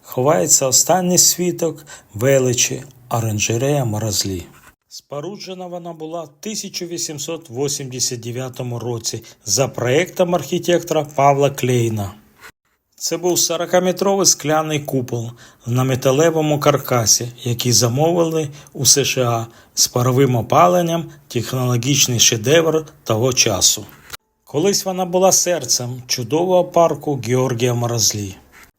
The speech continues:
градоначальника Одеси та мецената. Там проводили екскурсії, відкрили доступ до всіх бажаючих. Це була справжня краса Одеси.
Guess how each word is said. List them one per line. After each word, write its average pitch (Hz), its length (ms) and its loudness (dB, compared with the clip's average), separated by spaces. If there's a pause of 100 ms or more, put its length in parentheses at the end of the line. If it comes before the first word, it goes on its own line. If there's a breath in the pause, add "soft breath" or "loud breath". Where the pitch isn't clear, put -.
(220)
градоначальника 147 1120 -8
Одеси 170 600 0 (140)
та 160 140 0
мецената. 117 800 -4 (600)
Там 202 240 -2
проводили 160 580 2
екскурсії, 123 840 -2 (160)
відкрили 185 640 4 (160)
доступ 147 520 4
до 120 100 0
всіх 131 340 0
бажаючих. 110 760 -4 (220 loud breath)
Це - 200 2
була 110 240 0
справжня 151 600 4
краса 151 420 2
Одеси. 110 640 2